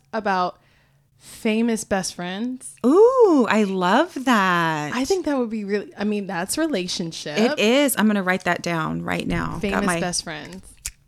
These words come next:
Speaker 2: got my pen. <laughs> Content ideas. And hey,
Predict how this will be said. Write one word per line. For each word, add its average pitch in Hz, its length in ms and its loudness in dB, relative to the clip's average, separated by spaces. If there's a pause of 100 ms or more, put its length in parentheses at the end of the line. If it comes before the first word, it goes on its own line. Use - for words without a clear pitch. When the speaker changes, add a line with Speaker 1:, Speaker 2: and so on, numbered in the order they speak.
Speaker 2:
got 98 160 -6
my 175 160 -4
pen. 170 480 -2
<laughs> - 60 -20 (1600)
Content 196 600 -2
ideas. 165 720 -2
And 180 260 -2
hey, 349 280 0